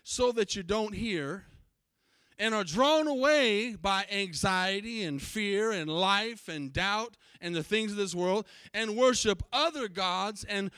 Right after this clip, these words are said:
serve them, I announce to you today, God said, this is not rocket science, that you shall surely perish. Or if you, in other words, if you don't perish, you're gonna lose the battle. You shall not prolong your days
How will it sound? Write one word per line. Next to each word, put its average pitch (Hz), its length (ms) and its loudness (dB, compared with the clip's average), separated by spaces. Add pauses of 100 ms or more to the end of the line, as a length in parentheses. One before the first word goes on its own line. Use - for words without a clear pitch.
serve 226 600 2
them, 220 560 0 (1200)
I 180 180 0
announce 196 480 -2
to 208 120 -2
you 220 160 0
today, 226 580 0
God 190 320 -6
said, 202 220 -2
this 220 160 -4
is 202 140 -8
not 196 240 -4
rocket 196 360 -2
science, 220 600 -4 (300)
that 233 220 -2
you 233 180 -4
shall 226 340 -6
surely 220 420 -4
perish. 269 640 2 (240)
Or 214 140 -2
if 196 100 -4
you, 220 160 -10
in 226 140 -2
other 262 180 0
words, 226 220 4
if 208 100 -2
you 254 100 -2
don't 233 180 2
perish, 285 380 2
you're 202 100 -8
gonna 208 120 -8
lose 190 300 0
the 208 80 -8
battle. 247 460 -6 (1300)
You 247 100 -4
shall 233 300 0
not 254 320 -4
prolong 220 480 -2
your 196 160 -4
days 202 480 -6